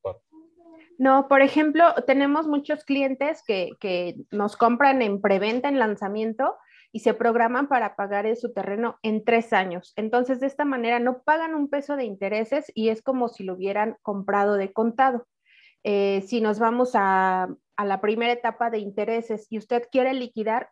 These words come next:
Speaker 2: únicamente va a liquidar el saldo sin intereses. Es decir, si su terreno cuesta quinientos mil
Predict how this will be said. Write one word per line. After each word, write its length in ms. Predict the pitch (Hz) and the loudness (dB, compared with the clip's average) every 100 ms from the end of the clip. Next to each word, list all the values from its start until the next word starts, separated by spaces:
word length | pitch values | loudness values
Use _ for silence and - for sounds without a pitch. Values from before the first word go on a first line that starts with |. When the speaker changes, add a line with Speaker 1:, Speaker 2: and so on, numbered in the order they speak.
| _ | _
Speaker 2:
únicamente 720 | 320 359 403 277 220 226 254 | -4 -4 -4 -4 -2 -2 -2
va 120 | 240 | 0
a 20 | 226 | -2
liquidar 400 | 226 196 202 214 | -4 -6 -6 -4
el 160 | 220 | -6
saldo 400 | - 220 240 240 | -2 0 2 0
sin 420 | - - 285 294 | -2 0 2 4
intereses. 800 | 294 285 254 214 196 196 196 _ - | 2 2 0 -2 -2 -8 -16 _ -8
Es 160 | 240 220 | -4 0
decir, 360 | 233 285 302 | 0 0 -2
si 120 | 277 | -2
su 160 | 226 202 | -4 -2
terreno 420 | 214 220 233 226 | 0 2 0 0
cuesta 320 | 226 220 214 | -2 -2 -4
quinientos 560 | 214 202 190 185 190 202 | -4 -6 -6 -6 -6 -2
mil 320 | 220 208 196 | 2 0 -2